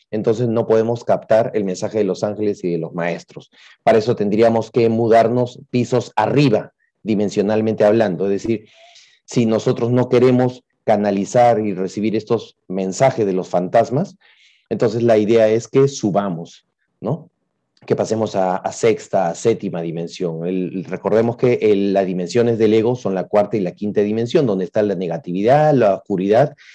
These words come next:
y la quinta dimensión es l-, donde están los pensamientos de la cotidianidad. Entonces la idea es que para que tú recibas estos mensajes, te vayas por lo menos a quinta, sexta, ojalá sexta, séptima dimensión a la neutralidad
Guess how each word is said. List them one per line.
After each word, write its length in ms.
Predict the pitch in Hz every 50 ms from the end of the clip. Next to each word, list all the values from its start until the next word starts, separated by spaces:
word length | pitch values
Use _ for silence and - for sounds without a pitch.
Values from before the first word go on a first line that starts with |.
| - - _ _
y 100 | - 120
la 120 | 110 104
quinta 240 | - - 113 110 98
dimensión 520 | 113 110 104 98 98 92 - 120 110 107 107
es 140 | 107 101
l-, 300 | 107 110 107 87 - 87 85
donde 280 | - - 98 95 87 85
están 320 | - - 117 110 113 113 - _
los 280 | - 107 107 101 - -
pensamientos 720 | _ 98 87 87 87 - 92 87 101 104 104 - 110 101
de 120 | 95 104 101
la 220 | 107 107 107 -
cotidianidad. 1000 | _ - 107 107 104 107 101 98 87 95 95 90 87 85 85 80 78 71 67 - _ _ _ _ _ _ _ _ - - _ _
Entonces 280 | _ - - 117 123 117
la 120 | 113 107
idea 280 | 107 104 123 123 120 120
es 160 | 117 120 -
que 140 | - 127 -
para 200 | - - 95 -
que 80 | - 101
tú 140 | - 123 127
recibas 520 | 123 120 113 - - 160 139 131 113 -
estos 200 | 135 127 - 135
mensajes, 580 | 123 127 120 104 - 123 123 147 165 165 - _
te 80 | - 101
vayas 320 | 95 95 98 107 107 107
por 260 | - _ - 101 90
lo 80 | 95 98
menos 280 | 104 113 120 117 - -
a 60 | -
quinta, 360 | - 139 143 143 131 131 -
sexta, 560 | - - 170 156 139 - - - - - - -
ojalá 360 | - 98 - 107 107 113 123
sexta, 460 | 123 - - 143 143 139 - - 107
séptima 480 | - - 127 110 - 104 101 92 87 - _ _ _ _ _ -
dimensión 540 | 110 101 95 92 92 90 - 123 120 117
a 60 | 110 104
la 120 | 95 95
neutralidad 760 | 92 95 95 95 - - 90 95 90 92 104 120 156 170 -